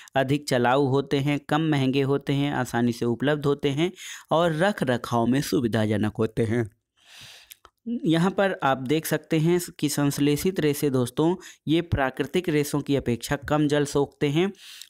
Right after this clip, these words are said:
और वे सूखने में कम समय लगते हैं। और आप अपने माता पिता से या किसी बड़े बुजुर्ग से इन कपड़ों और प्राकृतिक रेशों की तुलना में चिरस्थायित्व, टिकाऊपन, मूल्य और रख रखाव के विषय में जानकारी प्राप्त करिए।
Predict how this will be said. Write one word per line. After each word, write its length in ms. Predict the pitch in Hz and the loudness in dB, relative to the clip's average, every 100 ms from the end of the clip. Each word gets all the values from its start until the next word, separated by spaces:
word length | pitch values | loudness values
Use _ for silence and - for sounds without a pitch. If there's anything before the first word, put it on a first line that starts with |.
| - | 0
और 260 | 175 202 | 2 2
वे 160 | 175 170 | 2 0
सूखने 460 | - 156 - 147 | 2 0 2 2
में 220 | 135 127 160 - | 4 2 -2 -4
कम 160 | 170 147 | 0 0
समय 300 | - 104 95 | 0 -2 0
लगते 340 | 95 95 - | -2 -4 -6
हैं। 220 | 101 101 92 - - - | -4 -4 -6 -18 -20 -4
और 380 | 135 139 151 147 151 - - | 0 2 2 0 -6 -8 0
आप 220 | 147 147 | 2 2
अपने 300 | 143 139 147 | -2 0 2
माता 340 | 139 123 120 | 2 2 0
पिता 300 | 151 156 151 | -2 -2 -2
से 220 | 143 156 156 | -2 0 2
या 100 | 139 | 0
किसी 300 | 135 - 131 | -2 -4 -2
बड़े 260 | 120 127 | 0 0
बुजुर्ग 340 | 139 135 143 127 | 0 2 0 0
से 280 | - 175 180 - - | 0 -2 -2 -16 -2
इन 140 | 156 | -2
कपड़ों 420 | 160 143 139 139 143 | 0 0 0 2 2
और 200 | 135 123 | 2 2
प्राकृतिक 580 | 127 120 120 127 160 | 0 0 -2 -4 -4
रेशों 280 | 143 135 143 | 0 -2 -2
की 120 | 131 | -4
तुलना 360 | 135 135 131 135 | -2 0 2 2
में 240 | 135 160 175 - - - | 2 2 -2 -12 -12 0
चिरस्थायित्व, 840 | 160 151 135 - 135 165 165 151 | 2 2 0 0 0 0 0 -2
टिकाऊपन, 800 | - 139 139 131 156 156 160 165 - - - | 0 -2 2 2 2 0 0 -2 -8 -14 0
मूल्य 340 | 151 185 196 | 2 4 2
और 360 | 190 147 143 131 | 0 2 2 2
रख 260 | 143 170 143 | 0 0 -2
रखाव 320 | 127 - 120 | -2 0 -2
के 140 | - | 0
विषय 260 | 117 110 117 | -4 -2 -2
में 120 | 123 | -2
जानकारी 460 | 123 135 123 107 104 | 0 0 0 0 -2
प्राप्त 360 | - 87 - | -2 -4 -4
करिए। 360 | - 90 90 85 | -10 -10 -8 -10